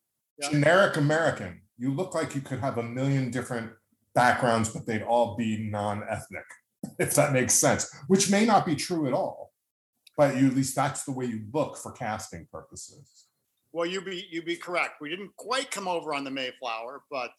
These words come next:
Speaker 1: uh, my fa-, on my mom's side, they came over with Governor Winthrop in the sixteen thirties.
Speaker 2: Oh, wow.
Speaker 1: To Boston. And on my dad's side, uh, came over as a slave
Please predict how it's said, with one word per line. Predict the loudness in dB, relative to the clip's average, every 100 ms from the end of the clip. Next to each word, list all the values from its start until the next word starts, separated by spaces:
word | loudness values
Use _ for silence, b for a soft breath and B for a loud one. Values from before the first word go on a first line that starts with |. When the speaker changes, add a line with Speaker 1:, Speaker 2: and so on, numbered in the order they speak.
| -8
Speaker 1:
uh, | -6 -6 -8 _
my | -8
fa-, | -6 -4
on | -4
my | -4
mom's | -2 0 0 0
side, | 0 0
they | -4
came | -6 -8 -6
over | -6 -6
with | -8 -4
Governor | -6 -4 -8
Winthrop | -10 -10 -12 -16 _ _ _ _ _ _ _ -16
in | -8
the |
sixteen | -6 -6 -8 -10 -10
thirties. | -10 -10 -4 -2 -2 -6 _ _ _ -6 2
Speaker 2:
Oh, | 4 6
wow. | 4 0 -4 _ _ _ _ -18
Speaker 1:
To | -6
Boston. | -2 0 0 -2 -4 -4
And |
on | -6
my | -6 -8
dad's | -4 -2 -2 0 2
side, | 2 0 -4 -10 _ _ _ _ _ _
uh, | -4 -4
came | -4 -6 -6 -6
over | -6 -6
as | -6 0
a |
slave | 2 2 0 -2 -2 -6